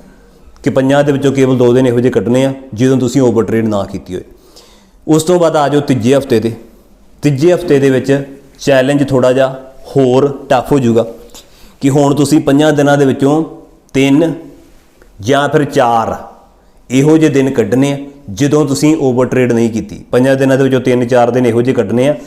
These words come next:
ਜਿਹਦੇ ਵਿੱਚ ਤੁਸੀਂ ਕੇਵਲ ਇੱਕ ਇੱਕ ਟ੍ਰੇਡ ਕੀਤੀ ਹੈ ਇੱਕ ਦਿਨ ਦੇ ਵਿੱਚ। ਉਸ ਤੋਂ ਬਾਅਦ ਆ ਜਾਓ ਚੌਥੇ ਹਫ਼ਤੇ ਦੇ ਵਿੱਚ। ਚੌਥੇ ਹਫ਼ਤੇ ਦੇ ਵਿੱਚ ਤੁਸੀਂ ਪੰਜ ਦਿਨ ਇਹੋ ਜਿਹੇ ਕੱਢਣੇ ਆ, ਪੰਜੇ ਦੇ ਪੰਜੇ ਦਿਨ ਕੱਢਣੇ ਆ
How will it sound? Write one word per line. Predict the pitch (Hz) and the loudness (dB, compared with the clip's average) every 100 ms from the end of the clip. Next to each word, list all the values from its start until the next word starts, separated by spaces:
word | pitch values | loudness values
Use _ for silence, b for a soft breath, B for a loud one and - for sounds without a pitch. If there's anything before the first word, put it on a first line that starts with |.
| B B | B B
ਜਿਹਦੇ | 95 135 143 | -2 0 2
ਵਿੱਚ | 151 143 | 2 0
ਤੁਸੀਂ | 127 139 | -2 -2
ਕੇਵਲ | 135 135 135 | 0 0 0
ਇੱਕ | 139 131 | -2 -2
ਇੱਕ | 131 110 | -2 -2
ਟ੍ਰੇਡ | 120 92 | -4 -4
ਕੀਤੀ | - 87 - 87 | -6 -12 -12 -16
ਹੈ | - _ _ | -16 _ _
ਇੱਕ | 131 127 | -6 -4
ਦਿਨ | 110 98 | -4 -4
ਦੇ | 85 | -6
ਵਿੱਚ। | 85 82 - - - - _ _ b b b b b b b b b | -10 -14 -14 -14 -14 -20 _ _ b b b b b b b b b
ਉਸ | 156 156 | -2 0
ਤੋਂ | 160 175 | 2 2
ਬਾਅਦ | 165 156 | 2 2
ਆ | 151 | 2
ਜਾਓ | 147 156 156 - - - - - | 2 0 0 -10 -18 -20 -20 -4
ਚੌਥੇ | 135 135 135 143 | -2 0 2 0
ਹਫ਼ਤੇ | 143 131 | 2 2
ਦੇ | 127 | 2
ਵਿੱਚ। | 131 123 120 - | 2 -2 -12 -8
ਚੌਥੇ | - 143 143 175 | -2 0 0 0
ਹਫ਼ਤੇ | 160 - | 2 2
ਦੇ | 135 | 2
ਵਿੱਚ | 135 135 | 2 0
ਤੁਸੀਂ | 139 | -2
ਪੰਜ | 139 131 127 135 | -2 -2 0 0
ਦਿਨ | 135 120 113 92 - - | 2 2 0 -2 -10 -6
ਇਹੋ | 131 139 | 0 0
ਜਿਹੇ | 139 143 | 2 0
ਕੱਢਣੇ | 120 117 139 143 | 0 0 0 0
ਆ, | 143 - - - _ - | -4 -8 -20 -20 _ -2
ਪੰਜੇ | 127 131 | 0 2
ਦੇ | 143 | 0
ਪੰਜੇ | 143 127 127 | 0 2 2
ਦਿਨ | 131 131 | 0 0
ਕੱਢਣੇ | 113 120 135 | 0 0 0
ਆ | 143 | -2